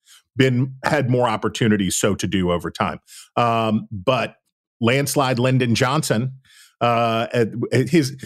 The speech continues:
you, you know that people understood the presence of election fraud based on the fact that his nickname was Landslide Lyndon for an election that everyone assumed he stole in the Pedernales Valley of Texas. <laughs>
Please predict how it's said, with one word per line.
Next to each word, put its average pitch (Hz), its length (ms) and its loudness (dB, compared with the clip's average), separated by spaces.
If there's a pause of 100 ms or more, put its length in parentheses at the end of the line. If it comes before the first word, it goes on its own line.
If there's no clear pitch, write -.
(160)
you, 151 240 0
you 160 200 2
know 214 440 4
that 143 260 -2
people 156 360 -2
understood 135 520 0
the 110 60 -2
presence 127 440 -2
of 117 120 0
election 110 460 -2
fraud 92 420 -2 (640)
based 160 240 2
on 147 100 0
the 123 80 -2
fact 127 320 -2
that 107 160 -2 (160)
his 139 220 2
nickname 135 400 0
was 107 160 0
Landslide 120 560 -2
Lyndon 127 440 0 (280)
for 196 580 2
an 147 80 0
election 131 680 0 (200)
that 127 140 2
everyone 139 500 2
assumed 120 380 0
he 107 140 0
stole 92 520 0 (140)
in 127 120 4
the 113 60 2
Pedernales 107 600 0
Valley 98 320 0
of - 100 -2
Texas. - 520 -4
<laughs> - 40 -18